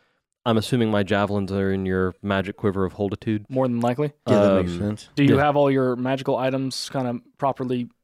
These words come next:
Speaker 2: uh, charged up, like,
Speaker 1: Uh,
Speaker 2: with your
Speaker 1: I don't
Speaker 2: spell storing
Speaker 1: I don't
Speaker 2: stuff?
Speaker 1: do, yeah,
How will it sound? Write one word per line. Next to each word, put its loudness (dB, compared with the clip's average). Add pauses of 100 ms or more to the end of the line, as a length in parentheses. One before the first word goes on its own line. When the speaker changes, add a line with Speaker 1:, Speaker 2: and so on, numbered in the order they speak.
(100)
Speaker 2:
uh, -6 (120)
charged 0
up, 0 (320)
like, -6
Speaker 1:
Uh, 2
Speaker 2:
with -4
your -6 (340)
Speaker 1:
I 0
don't 0
Speaker 2:
spell 0
storing -6
Speaker 1:
I 0
don't 4
Speaker 2:
stuff? -8
Speaker 1:
do, 0
yeah, 6